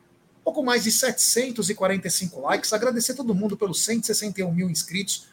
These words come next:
Rapaziada, vamos deixar seu like, se inscrever, ativar o sininho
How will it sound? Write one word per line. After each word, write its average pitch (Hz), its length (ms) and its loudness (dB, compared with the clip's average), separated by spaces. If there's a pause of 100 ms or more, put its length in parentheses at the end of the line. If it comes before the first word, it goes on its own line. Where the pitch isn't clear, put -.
(160)
Rapaziada, 240 380 4
vamos 269 220 0
deixar 220 280 2
seu 160 180 -2
like, 175 260 0
se - 100 -4
inscrever, 175 560 -4 (380)
ativar 190 560 4 (100)
o 226 80 2
sininho 180 600 2